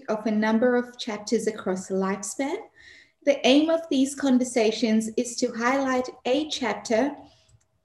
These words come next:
of the narrative and unpack its connections to other chapters.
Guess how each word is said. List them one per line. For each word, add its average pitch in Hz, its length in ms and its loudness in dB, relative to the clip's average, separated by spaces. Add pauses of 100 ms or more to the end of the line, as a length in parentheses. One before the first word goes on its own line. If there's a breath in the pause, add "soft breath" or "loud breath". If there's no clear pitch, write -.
of 262 240 2
the 285 80 4
narrative 220 760 4
and 226 240 -2
unpack 254 500 2
its 247 180 -2
connections 214 840 0
to - 260 2
other 196 260 2
chapters. 175 760 -6